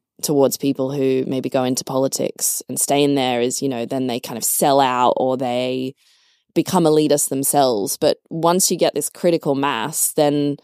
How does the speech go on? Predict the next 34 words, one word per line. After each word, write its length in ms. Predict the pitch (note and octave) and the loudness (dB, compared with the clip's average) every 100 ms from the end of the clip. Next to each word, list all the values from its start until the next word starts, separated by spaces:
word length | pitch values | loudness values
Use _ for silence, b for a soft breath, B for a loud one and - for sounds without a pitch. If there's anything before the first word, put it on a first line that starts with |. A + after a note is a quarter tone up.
| b b - | b b -8
it 100 | C#3+ | -4
just 160 | C#3+ - | -4 -6
becomes 340 | - C#3 C#3 | -6 -4 -2
normalized 800 | D3 D3+ C#3+ - - C3+ - - | 0 0 0 -2 -4 -4 -4 -4
and 80 | C#3 | -6
it 40 | |
becomes 360 | C#3+ E3 C#3 - | -6 -4 -6 -2
normal. 360 | C#3 C#3 B2 - | -2 0 -4 0
But 200 | D3 - | 0 2
it's, 220 | E3+ - - | 0 2 0
it's 180 | F3 F3 | 0 0
a 60 | G3 | 2
really 240 | A3 A3 | 2 2
big 440 | E3 D#3 D3+ C#3 - - _ _ _ _ _ _ | 2 2 2 -2 -10 -18 _ _ _ _ _ _
concern 720 | - D3+ - C#3 C3 D#3 G3+ | -4 -2 0 -2 -2 -2 -2
and 160 | - D#3+ | 0 0
it's 140 | - | 0
a 80 | E3+ | 0
really 260 | D#3 D#3+ D#3+ | 2 4 4
big 240 | D3+ C#3 | 2 -2
challenge, 480 | - C#3+ C#3 C#3 D3 | -2 0 0 0 -4
I 80 | B2+ | -6
think, 340 | - G#2+ C#2+ | -6 -6 -6
for 200 | - - | -10 -2
all 140 | - C#3 | 0 2
these 200 | C#3 C#3 | 0 -2
organizations, 880 | C#3 C3+ C#3 C#3 C#3 C#3 C3+ C3+ - | -4 -4 -4 -2 -2 -4 -6 -6 -2
even 340 | D3+ D#3 E3+ | -2 0 0
just 340 | E3 E3 - - - | 0 -2 -2 -2 -2
to, 360 | D#3 C#3 C3 C#3 _ _ _ _ _ - | 0 0 -2 -6 _ _ _ _ _ -6
to 100 | D3+ | -2
your 180 | D3 - _ _ _ | -2 -2 _ _ _
point 240 | - C#3 - | -4 -2 0
earlier, 320 | C#3+ C#3+ | 2 0